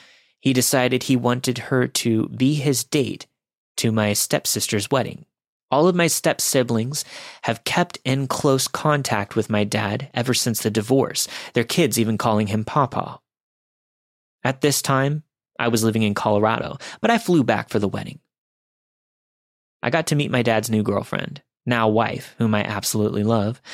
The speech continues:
who couldn't be more different from Debbie. While Dad and his girlfriend were out of the house one day,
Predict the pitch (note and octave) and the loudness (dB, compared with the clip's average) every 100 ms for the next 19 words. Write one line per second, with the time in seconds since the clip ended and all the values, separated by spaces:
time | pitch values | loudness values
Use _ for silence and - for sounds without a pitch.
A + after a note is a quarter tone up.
0 | - - - - F3+ A#3+ G3+ F3+ D3+ D3+ | -18 -20 -10 -2 2 4 4 4 4 4
1 | F3 A2+ A2 A2+ G#2+ - - A#2 A2 G#2 | 4 2 0 2 -2 -4 -2 0 2 0
2 | - - _ _ _ _ _ _ _ _ | -2 -10 _ _ _ _ _ _ _ _
3 | _ _ _ B2+ C#3+ D3 F3 F#3 E3 E3 | _ _ _ 0 2 4 4 4 4 2
4 | - C#3+ D3+ - D#3 D#3+ C3 B2 A#2 C3+ | 4 2 2 2 0 2 2 2 2 0
5 | B2+ B2 C3 C3 - C#3 C#3 C#3 D3 | 2 2 2 0 0 0 2 0 0